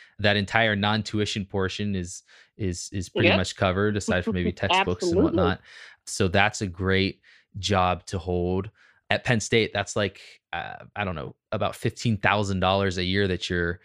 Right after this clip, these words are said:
Speaker 1: that you're making, and you're working, like, you know, maybe four hours a week.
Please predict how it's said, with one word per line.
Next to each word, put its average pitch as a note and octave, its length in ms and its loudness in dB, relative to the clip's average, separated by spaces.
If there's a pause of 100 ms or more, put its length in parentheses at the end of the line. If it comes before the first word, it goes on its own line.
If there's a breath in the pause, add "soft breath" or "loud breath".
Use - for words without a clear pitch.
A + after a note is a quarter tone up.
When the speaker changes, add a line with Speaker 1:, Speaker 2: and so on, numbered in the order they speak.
(240 loud breath)
Speaker 1:
that - 180 -4
you're F#2+ 80 2
making, G2 460 2
and F#2 140 2
you're F#2 100 0
working, G2 360 2
like, E2+ 280 -2 (640 soft breath)
you F#2+ 140 -4
know, E2+ 180 -2
maybe F2+ 600 2 (240)
four A2 400 2
hours G2 320 2
a F2+ 80 -2
week. F#2+ 360 0